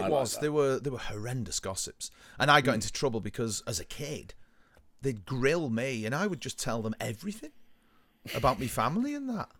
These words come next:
Speaker 2: <laughs> Little knowing that this was just like, you know,
Speaker 1: Oh, yeah.
Speaker 2: police interrogation.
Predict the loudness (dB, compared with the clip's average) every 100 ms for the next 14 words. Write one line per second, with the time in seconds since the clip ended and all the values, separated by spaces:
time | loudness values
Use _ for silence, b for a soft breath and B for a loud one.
0 | _ _ _ _ -8 -4 -6 -4 -4 6
1 | 6 6 4 4 6 6 6 2 0 0
2 | 0 0 -2 -2 -4 -4 -2 -2 -2 -4
3 | -6 -4 -4 -6 -8 -8 -8 -10 -12 -8
4 | 0 2 2 2 0 0 0 0 2 0
5 | -2 -4